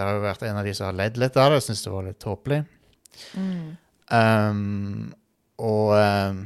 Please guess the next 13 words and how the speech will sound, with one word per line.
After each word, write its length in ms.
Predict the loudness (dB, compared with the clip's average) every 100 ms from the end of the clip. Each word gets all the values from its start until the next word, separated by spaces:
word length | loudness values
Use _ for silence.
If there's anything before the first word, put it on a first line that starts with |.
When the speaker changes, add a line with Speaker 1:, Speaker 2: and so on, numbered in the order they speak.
| -14 _ _ _ _ _ _ _ _ _ _ _ -14
Speaker 1:
så, 240 | -6 2 2 2
så 140 | 0 -4
fikk 160 | -2 -2
han 80 | -2
til 80 |
slutt, 320 | -2 -4 -4 -2
eh, 220 | 0 0
anledning 380 | -2 -2 -2 -6
til 120 | -4
å 40 | -4
lage 220 | -4 -2
den, 220 | -2 -2
eh, 360 | -2 -2 -4 -6